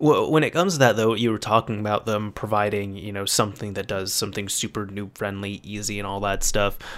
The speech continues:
Um, I mean, I'm, I'm excited, so I'll just, I guess I'll go ahead and say it on here anyways. Everyone, th-, this has been, this has been research for a X three video that's been asked about, and I did a different take on it,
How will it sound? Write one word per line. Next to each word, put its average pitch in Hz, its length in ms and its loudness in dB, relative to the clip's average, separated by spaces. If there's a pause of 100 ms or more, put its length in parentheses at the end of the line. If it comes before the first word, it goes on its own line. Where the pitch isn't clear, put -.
(180)
Um, 101 460 4 (180)
I 113 60 -2
mean, 104 180 -2
I'm, 104 200 -2
I'm 107 140 0
excited, 98 420 -4
so 104 120 -2
I'll 95 60 -6
just, 101 260 -4
I 101 100 2
guess 101 240 -2
I'll 101 60 -2
go 101 140 0
ahead 101 160 -2
and 95 100 -8
say 98 300 2
it 101 120 -2
on 98 160 -2
here 101 180 -2
anyways. 104 600 2 (300)
Everyone, 131 420 8
th-, 123 360 0
this 131 180 8
has 131 100 -2
been, 131 240 8
this 127 120 6
has 156 80 2
been 135 140 6
research 113 540 4
for 104 500 4 (240)
a 113 220 2
X 117 260 2
three 110 320 4
video 101 420 4
that's 101 220 0
been 98 220 -4
asked 117 320 8
about, 107 380 4
and 101 280 0
I 110 100 4
did 107 200 2
a - 20 -4
different 104 320 -2
take 165 300 8
on 151 160 12
it, 147 180 10